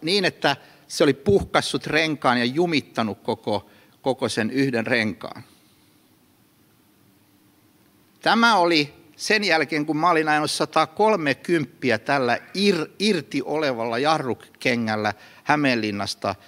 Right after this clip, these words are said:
Tervakoskelle ja olin viemässä tytärtäni moottoritielle, jossa epäilemättä olisi taas menty samaa vauhtia. Eli siinä ainoassa välissä, jossa minut voidaan säästää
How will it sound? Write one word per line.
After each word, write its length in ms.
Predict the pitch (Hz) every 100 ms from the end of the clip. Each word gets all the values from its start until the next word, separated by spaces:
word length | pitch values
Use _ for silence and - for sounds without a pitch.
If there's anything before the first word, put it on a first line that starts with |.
| _
Tervakoskelle 800 | - 127 120 - 101 - 107 101
ja 120 | 101
olin 220 | 117 120
viemässä 440 | 131 156 135 117 -
tytärtäni 680 | - 147 156 123 - 107
moottoritielle, 800 | 107 123 113 - 101 98 104 101
jossa 220 | 101 - 110
epäilemättä 680 | 104 - 104 110 107 - 95
olisi 200 | 92 -
taas 200 | 92 -
menty 300 | 104 92 98
samaa 400 | 110 104 98 104
vauhtia. 600 | 110 90 - - 87 85 - - - - _
Eli 440 | 131 127 113 - - _ _ _ _ _ _ _ _ _ _ _ _
siinä 380 | - - 175 160
ainoassa 760 | - 226 202 165 123 - 131 120
välissä, 560 | 127 123 - - - - - - - _ - - -
jossa 280 | 131 143 -
minut 380 | 147 151 147 -
voidaan 360 | 147 135 117 120
säästää 720 | - 143 123 - - 104